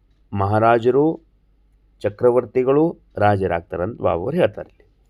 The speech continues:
ಅದಕ್ಕೆ ಮಾಲೆಯನ್ನ ಮಾಡ್ತಿದ್ರಲ್ಲ ನೀವು, ನೀವು ಹಾಗೆ ಮ-, ಅಲ್ಲಿ ಮಾಲೆ ಮಾಡ್ತಿದ್ರಿ, ಯಾರ್ಯಾರು ನಂಬರ್ ಒನ್ ಅದಿರಿ, ಎರಡು ನಂಬರ್ ಎರಡು ಅದಿರಿ ಅಂಥೇಳಿ,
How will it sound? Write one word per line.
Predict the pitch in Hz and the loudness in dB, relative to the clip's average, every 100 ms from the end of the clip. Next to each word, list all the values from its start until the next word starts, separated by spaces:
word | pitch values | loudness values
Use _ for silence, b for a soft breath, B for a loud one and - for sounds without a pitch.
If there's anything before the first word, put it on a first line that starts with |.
| _ 107 | _ -4
ಅದಕ್ಕೆ | 123 110 | -2 0
ಮಾಲೆಯನ್ನ | 101 120 143 135 127 | 4 6 6 6 4
ಮಾಡ್ತಿದ್ರಲ್ಲ | 120 98 120 - 110 101 95 | 0 0 0 -2 -4 -2 -2
ನೀವು, | 92 90 92 139 202 208 _ _ _ _ _ _ - | -4 -4 0 4 4 2 _ _ _ _ _ _ -6
ನೀವು | 123 139 131 | 0 2 2
ಹಾಗೆ | 113 110 147 156 | 2 4 6 6
ಮ-, | 135 | 4
ಅಲ್ಲಿ | - 135 127 | 2 2 2
ಮಾಲೆ | 104 123 139 | 4 4 4
ಮಾಡ್ತಿದ್ರಿ, | 117 113 123 117 113 113 | 2 0 0 -4 0 4
ಯಾರ್ಯಾರು | 110 120 117 | 4 4 2
ನಂಬರ್ | 110 110 110 | 0 0 2
ಒನ್ | 107 110 | 0 0
ಅದಿರಿ, | 104 104 | -2 0
ಎರಡು | 104 113 110 | 2 2 0
ನಂಬರ್ | 107 104 | -2 0
ಎರಡು | 101 101 101 | 2 2 0
ಅದಿರಿ | 101 98 | 0 -2
ಅಂಥೇಳಿ, | 95 98 123 123 107 143 | -4 -2 2 4 4 4